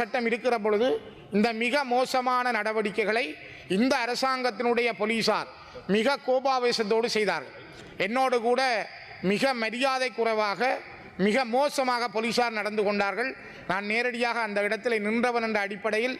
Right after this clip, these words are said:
இதனை இந்த உயர்ந்த சபையினூடாக பதிவு செய்கிறேன். அதற்கு பின்னால் கூட கடந்த ரெண்டாயிரத்தி இருபத்தாறு இந்த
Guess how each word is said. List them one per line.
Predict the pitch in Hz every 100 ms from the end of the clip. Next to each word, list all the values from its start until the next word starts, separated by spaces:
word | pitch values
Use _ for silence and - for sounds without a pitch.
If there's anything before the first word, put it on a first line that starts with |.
| - - - 175
இதனை | 220 233 220
இந்த | 208 196
உயர்ந்த | 214 226 226
சபையினூடாக | 196 214 233 220 208 202 208
பதிவு | 190 190 160
செய்கிறேன். | 151 135 110 - - - - 170
அதற்கு | 196 220 208
பின்னால் | 233 254 254 233
கூட | 254 269 254 214 - - - - 190
கடந்த | 214 254 262 247 220 170 - - - -
ரெண்டாயிரத்தி | 190 240 240 220 226
இருபத்தாறு | 233 247 254 240 247 214
இந்த | 214